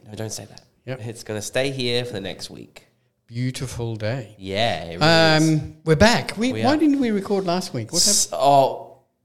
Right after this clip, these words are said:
Speaker 2: what happened on
Speaker 1: What
Speaker 2: Thursday?
Speaker 1: happened? I think, I think
Speaker 2: I was crook,
Speaker 1: you
Speaker 2: but
Speaker 1: were
Speaker 2: Ari
Speaker 1: crook,
Speaker 2: was gonna
Speaker 1: and Ari just didn't want to.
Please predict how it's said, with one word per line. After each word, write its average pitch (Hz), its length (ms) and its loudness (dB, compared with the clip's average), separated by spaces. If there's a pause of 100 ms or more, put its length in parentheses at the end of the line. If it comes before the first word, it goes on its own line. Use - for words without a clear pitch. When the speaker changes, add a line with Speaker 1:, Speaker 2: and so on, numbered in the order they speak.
(140)
Speaker 2:
what 214 100 -10
happened 214 200 -2
on 151 60 0
Speaker 1:
What 135 80 -4
Speaker 2:
Thursday? 156 400 -6 (360)
Speaker 1:
happened? 110 340 -18
I - 40 -14
think, 165 280 -10
I 131 60 -6
think 160 320 -6 (920)
Speaker 2:
I 165 80 2
was 165 160 -2
crook, 120 480 -6
Speaker 1:
you 131 140 0
Speaker 2:
but 170 100 4
Speaker 1:
were 147 60 2
Speaker 2:
Ari 160 240 6
Speaker 1:
crook, 127 80 -2
Speaker 2:
was 127 140 -2
gonna 120 340 -4
Speaker 1:
and 113 120 -2
Ari 127 400 2
just 117 200 -6
didn't 107 280 -4
want 101 240 -4
to. 90 200 -10